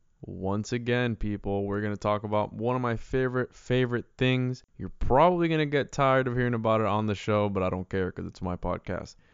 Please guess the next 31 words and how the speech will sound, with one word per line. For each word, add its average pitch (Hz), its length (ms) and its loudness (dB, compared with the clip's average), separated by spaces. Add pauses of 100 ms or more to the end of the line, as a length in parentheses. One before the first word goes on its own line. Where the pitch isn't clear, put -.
(140)
We're 160 60 -6
gonna 160 60 -2
talk 151 240 2
about 127 320 2 (260)
ancient 131 400 -2
civilizations 101 720 -4
today. 87 340 -8 (520)
We're 120 80 -6
gonna 139 100 -2
be 139 100 -4
talking 131 300 2
in 123 140 0
specific - 880 -6 (1000)
ideas 117 540 2
surrounding 110 580 2
the 107 160 -6 (100)
ancient 135 520 -4
astronaut 110 600 -2
hypothesis. 101 760 -4
One 160 100 0
of 151 60 -2
my 98 140 0
favorite 113 720 -2
things 107 280 -2
to 87 60 -8
talk 95 320 -2
about, 95 380 0 (140)
because 127 280 0
what 131 240 4
if 147 120 4
we 120 180 -2